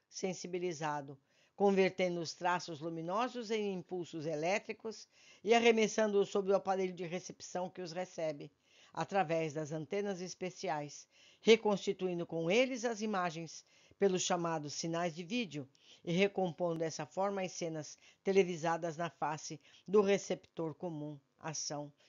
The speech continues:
e reação, e o livro onde encontramos tudo isso. Ou seja, o espírito projeta na mente da vítima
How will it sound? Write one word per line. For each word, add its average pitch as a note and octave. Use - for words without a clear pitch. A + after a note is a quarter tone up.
e D#3+
reação, E3
e F3+
o F3+
livro D3+
onde D#3+
encontramos D#3
tudo D#3
isso. -
Ou A3
seja, F#3+
o F3
espírito B3
projeta G#3+
na F#3
mente G3+
da E3
vítima D#3